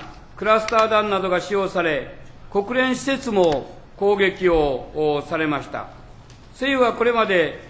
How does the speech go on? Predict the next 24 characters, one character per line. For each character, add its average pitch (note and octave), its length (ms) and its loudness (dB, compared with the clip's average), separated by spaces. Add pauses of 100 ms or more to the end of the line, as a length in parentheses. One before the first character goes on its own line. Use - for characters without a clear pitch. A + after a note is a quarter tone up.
(280)
攻 B3+ 220 0
撃 C4 260 -4
の A#3 140 -2
た G#3 160 0
び A3 140 -2
に F3 340 0 (440)
民 A#3 300 0
間 B3 320 0
人 G3+ 300 -6
に G#3+ 340 -4 (260)
犠 F3+ 120 -6
牲 B3 360 0
を G3+ 120 2
生 A3 280 2
じ G3 60 -6
さ G#3 180 -2
せ - 60 -10
た G3+ 100 -2
こ F#3+ 120 -4
と F#3+ 160 -4
を F3+ 500 -2
非 - 140 -10
難 G#3+ 240 2
し、 C3+ 280 -8